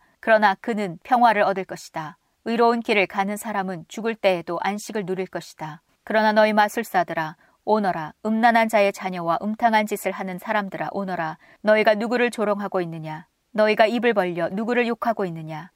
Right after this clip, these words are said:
누구를 향해 혀를 내미느냐? 너희는 악인의 자식들이요, 거짓말쟁이의 종자들이다. 너희는 모든 울창한 나무 아래에서 음란하게 우상들을 섬겼고 골짜기에서 자식들을 죽여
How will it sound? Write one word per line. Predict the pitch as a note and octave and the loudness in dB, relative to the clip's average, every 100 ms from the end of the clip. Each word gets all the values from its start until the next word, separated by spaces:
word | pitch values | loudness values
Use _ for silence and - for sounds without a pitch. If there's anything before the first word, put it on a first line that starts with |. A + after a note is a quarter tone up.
| _ | _
누구를 | G3+ A3+ B3 A#3+ | -4 2 4 4
향해 | A#3+ G3+ F#3+ | 2 0 -2
혀를 | A3+ A3+ G3+ | -2 -2 -2
내미느냐? | F#3+ F#3+ E3 D#3+ D#3 - _ - | -4 -4 -8 -10 -12 -16 _ -2
너희는 | A3 A#3 A3 F3+ - | 0 0 -2 -4 0
악인의 | - G3+ G#3+ G#3+ | 0 2 2 0
자식들이요, | G#3+ G3+ - G3 F3 E3+ D#3+ | 0 -8 -8 -4 -4 -4 -6
거짓말쟁이의 | - A3 A3+ A3+ A3+ A3 F#3+ F#3 E3+ | 2 2 2 2 2 2 -2 -2 -4
종자들이다. | - G3+ G#3+ G3+ F3+ D#3 D#3 E3 _ _ | -6 -4 -2 -2 -4 -6 -8 -8 _ _
너희는 | G3+ G#3 G#3 F#3+ | 2 4 2 2
모든 | G3+ G#3+ A3+ | 4 2 0
울창한 | A#3 A3 A#3+ G#3+ F#3+ | -4 -4 0 0 2
나무 | F#3 F3+ | 0 0
아래에서 | - F#3+ F#3+ E3 - E3+ | 0 0 0 -2 -4 -6
음란하게 | - G#3+ A3+ G#3+ G#3 | -4 0 2 2 2
우상들을 | G#3 G3+ A3 G#3 F3 E3 | -2 -2 -4 -4 -4 -4
섬겼고 | - F#3 F3 - - D#3 - - | -6 -10 -10 -10 -8 -8 -8 -2
골짜기에서 | A3+ A3+ A#3+ A3 G3 E3 - E3+ | -2 2 2 2 0 0 0 -2
자식들을 | - F#3+ - G#3+ F#3+ | -2 -8 -6 -2 0
죽여 | F#3 F3+ F3 D#3+ | -2 -6 -4 -6